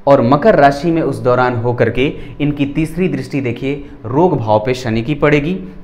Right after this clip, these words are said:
और गुरु की पांचवी दृष्टि जन्म कुंडली में दसम स्थान पे पड़ेगी, यानी कि वृषभ राशि को देखने का काम करेंगे। यहाँ से अगर स्थिति को देखते हैं तो शनि की तीसरी दृष्टि पड़ी जन्म कुंडली में, किस राशि को देखेंगे वो?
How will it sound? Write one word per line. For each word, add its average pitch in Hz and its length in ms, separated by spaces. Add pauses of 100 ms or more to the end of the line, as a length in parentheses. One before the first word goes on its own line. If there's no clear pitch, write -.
(100)
और 123 240
गुरु 165 240
की 175 160
पांचवी 147 420
दृष्टि 127 300
जन्म 120 240
कुंडली 107 300
में 139 360 (180)
दसम 131 280
स्थान 98 320
पे 113 80
पड़ेगी, 95 380
यानी 127 180
कि 180 140
वृषभ 139 340
राशि 107 280
को 131 140
देखने 92 280
का 92 100
काम 76 240
करेंगे। 71 340 (1200)
यहाँ 160 260
से 160 340 (240)
अगर 147 200
स्थिति 151 300
को 175 120
देखते 139 240
हैं 160 100
तो 185 60
शनि 165 280
की 160 120
तीसरी 156 380
दृष्टि 156 280
पड़ी 147 280
जन्म 139 240
कुंडली 127 340
में, 143 320 (300)
किस 170 160
राशि 165 260
को 160 120
देखेंगे 143 360
वो? 147 260